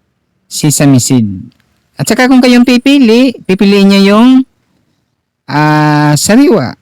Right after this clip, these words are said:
Makikita nyo naman yan. At saka yung plastic, yung malinaw pa, hindi yung malabo na. Kasi pag malabo na, ibig sabihin mga kusot-kusot na yun.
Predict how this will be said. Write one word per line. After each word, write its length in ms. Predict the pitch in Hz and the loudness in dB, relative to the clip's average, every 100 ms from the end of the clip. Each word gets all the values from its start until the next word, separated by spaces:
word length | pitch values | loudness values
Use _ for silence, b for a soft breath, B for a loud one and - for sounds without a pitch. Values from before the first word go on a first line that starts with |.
| - | -8
Makikita 480 | 123 139 160 156 160 | -4 -2 -2 -4 -2
nyo 220 | 156 147 | 0 2
naman 260 | 147 143 | 0 0
yan. 180 | 160 156 139 | 0 -2 -4
At 80 | 143 | -6
saka 240 | 175 196 | -4 -2
yung 240 | 196 202 | 0 0
plastic, 440 | 202 202 - 220 - | -2 -4 -2 -4 -2
yung 480 | 208 208 208 202 202 | -2 0 2 2 0
malinaw 440 | 190 190 196 190 180 | 0 0 0 0 -2
pa, 240 | 190 175 | -2 -2
hindi 560 | 139 135 160 151 160 165 | -4 -4 -2 0 -2 0
yung 120 | 156 | -2
malabo 360 | 151 143 135 143 | -2 -4 -4 -4
na. 160 | 135 | -4
Kasi 160 | 156 196 | -6 -6
pag 160 | 185 | -4
malabo 320 | 175 175 170 175 | -4 -4 -4 -4
na, 160 | 175 | -6
ibig 240 | 160 139 139 | -8 -10 -8
sabihin 240 | 170 151 | -4 -2
mga 240 | 156 165 | -2 -4
kusot-kusot 560 | - 156 147 - 135 131 | -6 -6 -8 -6 -10 -8
na 120 | 127 | -4
yun. 360 | 127 135 120 | -2 -2 -2